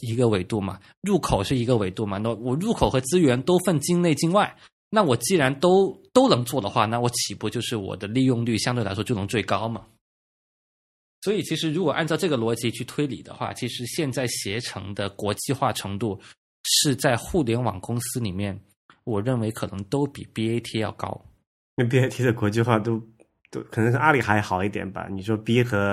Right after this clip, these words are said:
Speaker 2: A，呃，不，B 和 T 的国际化都很差。
Speaker 1: 都很差。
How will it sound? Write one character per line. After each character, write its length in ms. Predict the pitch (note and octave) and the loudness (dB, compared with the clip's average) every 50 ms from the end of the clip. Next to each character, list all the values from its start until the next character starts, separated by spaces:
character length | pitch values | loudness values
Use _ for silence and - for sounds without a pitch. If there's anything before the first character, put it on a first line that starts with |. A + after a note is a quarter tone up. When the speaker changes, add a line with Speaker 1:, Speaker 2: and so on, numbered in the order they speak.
| G2+ - | -2 -2
Speaker 2:
A， 340 | C3+ A#2+ A#2+ B2 A#2+ A#2+ A#2+ | -2 0 0 2 0 0 0
呃， 120 | B2 A#2+ | -2 -2
不， 80 | G#2+ A2+ | -2 -2
B 220 | G#2 - B2 B2+ | -2 0 0 0
和 100 | A#2+ A2+ | 2 0
T 320 | A2+ - - - A#2 A#2+ A2+ | -2 -2 -2 0 0 2 2
的 140 | A#2 A2 | 2 2
国 120 | F#2+ G#2 G#2 | 2 2 2
际 80 | G#2 | 2
化 60 | A2 G#2 | 2 2
都 100 | G#2+ A2 | 0 0
很 140 | F#2+ E2+ | -2 -4
差。 400 | E2 - - - G2+ F2+ F2 - - | -8 -8 -6 -6 -6 -6 -8 -10 -10
Speaker 1:
都 80 | - | -10
很 140 | C3+ - G2+ | -8 -8 -8
差。 260 | F#2 - - G#2+ - | -8 -8 -8 -10 -8